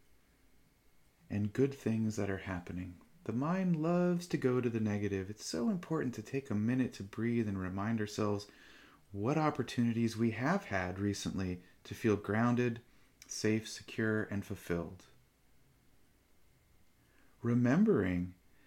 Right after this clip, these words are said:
that we participate in those moments of fulfillment, that we play a role in shaping that in our lives, that being fulfilled is not just about circumstance, it's also about how we're responding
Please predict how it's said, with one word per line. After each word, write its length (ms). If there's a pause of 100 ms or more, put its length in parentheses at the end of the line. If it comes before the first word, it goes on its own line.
(240)
that 220
we 140
participate 880
in 240
those 240
moments 540
of 120
fulfillment, 680 (640)
that 180
we 160
play 280
a 60
role 380
in 160
shaping 640
that 340
in 160
our 160
lives, 600 (760)
that 160
being 260
fulfilled 500
is 120
not 320
just 260
about 260
circumstance, 680
it's 160
also 320
about 320
how 180
we're 160
responding 760